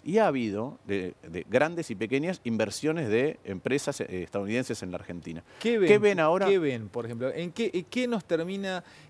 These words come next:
Speaker 2: qué los termina frenando un poco aún? ¿Por qué no han venido en malón? ¿Sabés qué, qué imagen tenía yo? Que íbamos a tener que poner más vuelos a Ezeiza por la cantidad de empresarios que iban a venir.
Speaker 1: Sí, sí,
Speaker 2: Y no vinieron.
Speaker 1: Mira,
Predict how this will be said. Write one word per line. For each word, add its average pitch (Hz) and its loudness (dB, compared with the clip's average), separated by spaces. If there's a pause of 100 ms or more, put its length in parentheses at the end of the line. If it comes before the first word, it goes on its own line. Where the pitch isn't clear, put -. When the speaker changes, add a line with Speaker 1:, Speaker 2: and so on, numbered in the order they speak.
Speaker 2:
qué 233 -2
los 233 2
termina 175 -4
frenando 165 -2
un 147 -2
poco 156 -2
aún? 107 -4 (400)
¿Por 180 -2
qué 269 -4
no 277 -2
han 202 0
venido 165 0
en 147 0
malón? 120 -2
¿Sabés 208 0
qué, 147 0
qué 147 -6
imagen 143 -6
tenía 123 -8
yo? 175 -6 (340)
Que 170 0
íbamos 185 0
a 156 0
tener 165 -4
que 151 -4
poner 156 -2
más 156 -2
vuelos 165 0
a 165 -2
Ezeiza 175 -2
por 135 -4
la 127 0
cantidad 123 -4
de - -10
empresarios 135 -4
que 127 -4
iban 131 -2
a 120 -2
venir. 104 -4
Speaker 1:
Sí, - -16
sí, - - (160)
Speaker 2:
Y 156 -4
no 214 -2
vinieron. 180 -4 (560)
Speaker 1:
Mira, 147 0